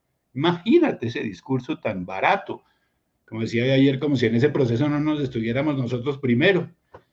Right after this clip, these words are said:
¿no? Produciendo coca como locos, dice que destruyamos. Ese es como quien trata de envenenar a otro y termina envenenándose a sí mismo. ¿Sí me entiendes? Hay unas lo-, y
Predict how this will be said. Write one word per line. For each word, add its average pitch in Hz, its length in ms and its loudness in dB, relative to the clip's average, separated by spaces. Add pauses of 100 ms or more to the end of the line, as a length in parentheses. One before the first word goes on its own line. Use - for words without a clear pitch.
(160)
¿no? 175 200 -6
Produciendo 127 440 -4
coca 165 260 2
como 127 240 -2
locos, 160 240 0
dice 120 120 -6
que 104 80 -2
destruyamos. 135 640 -2
Ese 139 180 0
es 170 180 0
como 170 240 -2
quien 110 360 -6 (320)
trata 123 240 -4
de 160 60 0
envenenar 120 460 2
a 151 80 4
otro 151 220 0
y - 20 -8
termina 120 320 -2
envenenándose 131 640 -2
a 117 60 -6
sí 117 160 -4
mismo. 190 480 -4 (600)
¿Sí 117 60 -12
me 123 80 -2
entiendes? 175 360 0
Hay 156 80 2
unas 160 180 -2
lo-, 165 140 -4 (180)
y 233 260 4